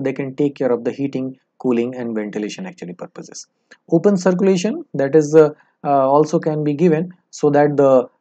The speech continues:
uh, the open areas can actually take use of, like, a, uh, uh, uh, prevailing wind directions of that actually particular site, and, uh, the, there is no actually much,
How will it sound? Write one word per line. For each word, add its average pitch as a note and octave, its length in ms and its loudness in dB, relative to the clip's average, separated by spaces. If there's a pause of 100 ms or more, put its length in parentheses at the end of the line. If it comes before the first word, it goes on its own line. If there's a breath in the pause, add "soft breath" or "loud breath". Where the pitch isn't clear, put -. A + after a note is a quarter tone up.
uh, A2+ 240 -4
the A2+ 200 -2
open F#3 280 2
areas E3 460 6
can C#3+ 240 -2
actually C3+ 540 -4
take C3 240 -4
use B2+ 240 -4
of, B2 160 -4
like, A#2+ 160 -2
a, A#2 100 -2 (300)
uh, A2 260 -6 (160)
uh, A2 180 -2 (280)
uh, G#2+ 160 -6
prevailing D3 560 2
wind F3 240 2
directions E3 560 4
of C#3 240 -8
that C3 260 -4
actually B2+ 300 -6
particular A2+ 420 -8
site, A#2+ 360 -6 (280)
and, A#2 260 -4
uh, A#2 180 2 (120)
the, A#2 340 0
there C3 160 0
is C3+ 160 -4
no C#3 320 -2
actually C3 280 -4
much, B2+ 340 -8